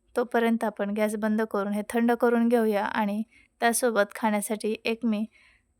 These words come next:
साधी सोपी चटणी बनवते. तर दोन तीन चमचे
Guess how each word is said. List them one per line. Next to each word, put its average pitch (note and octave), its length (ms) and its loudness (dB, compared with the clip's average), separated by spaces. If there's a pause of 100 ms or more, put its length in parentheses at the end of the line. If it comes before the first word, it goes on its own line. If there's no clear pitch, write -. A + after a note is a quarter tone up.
(100)
साधी B3 280 6
सोपी A#3+ 320 2
चटणी A#3 360 2
बनवते. G#3+ 480 0 (300)
तर A#3+ 80 0
दोन A3+ 240 2
तीन A#3 200 0
चमचे G#3+ 440 -2